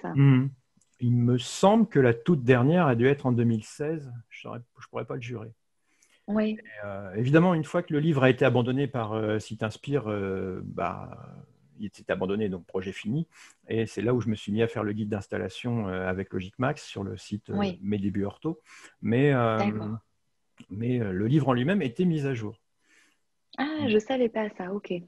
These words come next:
Speaker 2: Ouais.
Speaker 1: Et c'était toi et ta collègue qui avez proposé la mise à jour ou c'était Site Inspire qui, qui avait
Speaker 2: Euh,
Speaker 1: demandé à ce que ce soit
Speaker 2: non, non, non.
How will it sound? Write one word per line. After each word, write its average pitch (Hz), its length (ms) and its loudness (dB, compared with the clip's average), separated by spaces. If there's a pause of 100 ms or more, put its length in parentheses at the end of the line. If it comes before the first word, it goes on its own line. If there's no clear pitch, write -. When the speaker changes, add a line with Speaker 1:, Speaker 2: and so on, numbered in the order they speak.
(180)
Speaker 2:
Ouais. 110 260 -2
Speaker 1:
Et 220 80 10
c'était 214 1400 8
toi 285 220 6
et 277 40 6
ta 262 120 4
collègue 285 240 4
qui - 100 2
avez 262 140 6
proposé 262 440 2
la 254 120 4
mise 233 180 2
à 240 80 4
jour 339 180 4
ou 302 80 2
c'était 233 280 0
Site - 180 -10
Inspire 226 480 -6
qui, 202 520 0 (260)
qui 214 80 6
avait 208 120 8
Speaker 2:
Euh, - 20 4
Speaker 1:
demandé 208 380 2
à 226 120 -2
ce - 80 -12
que 208 80 -2
ce 202 160 -2
soit 196 260 -2
Speaker 2:
non, 180 140 8
non, 160 100 6
non. 147 160 0